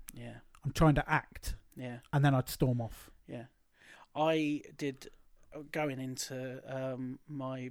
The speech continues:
Speaker 1: background in, um, s-, uh, school musicals now,
Speaker 2: Right, yeah.
Speaker 1: um, did a production of, um,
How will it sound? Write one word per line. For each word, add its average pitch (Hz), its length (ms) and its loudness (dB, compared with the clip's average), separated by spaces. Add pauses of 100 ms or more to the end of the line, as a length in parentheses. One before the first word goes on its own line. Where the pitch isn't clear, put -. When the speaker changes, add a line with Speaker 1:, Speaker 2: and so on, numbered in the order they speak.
Speaker 1:
background 127 520 -6
in, 131 320 -6
um, 123 400 -8
s-, - 220 -10 (120)
uh, 131 240 -10
school 131 560 -6
musicals 139 560 -4
now, 165 160 6
Speaker 2:
Right, 160 120 0
yeah. 135 160 0 (260)
Speaker 1:
um, 139 240 -2
did 143 160 -2
a 131 40 -8
production 143 600 -4
of, 131 640 -2
um, 127 840 -6